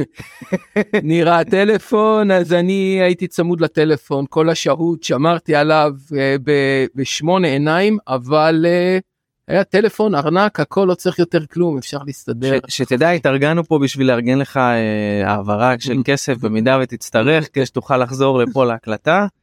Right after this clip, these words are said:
Speaker 2: אה, אבל טוב, הנה, הגעת, והיום יש לנו, אה, אורח מיוחד.
Speaker 1: יחיד ומיוחד.
Speaker 2: יחיד מסוגו בארץ.
Speaker 1: יחיד מסוגו בארץ.
Speaker 2: אז מי יש לנו היום, ג'וש?
Speaker 1: טוב, אנחנו עם, אה, מאור פרידמן,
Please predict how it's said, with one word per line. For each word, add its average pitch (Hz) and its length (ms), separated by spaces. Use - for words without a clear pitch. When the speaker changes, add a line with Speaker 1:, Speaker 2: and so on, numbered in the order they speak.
Speaker 2:
אה, 110 760
אבל 113 120
טוב, 214 220
הנה, 196 140
הגעת, 143 340
והיום 120 460
יש 202 140
לנו, 196 300
אה, 175 560
אורח 180 400
מיוחד. 220 460
Speaker 1:
יחיד 185 400
ומיוחד. 185 520
Speaker 2:
יחיד 190 420
מסוגו 233 460
בארץ. 220 460
Speaker 1:
יחיד 190 420
מסוגו 143 380
בארץ. 104 260
Speaker 2:
אז 113 160
מי 151 120
יש 196 140
לנו 147 180
היום, 110 240
ג'וש? 113 320
Speaker 1:
טוב, 226 240
אנחנו 156 500
עם, 170 180
אה, 151 300
מאור 143 380
פרידמן, 127 540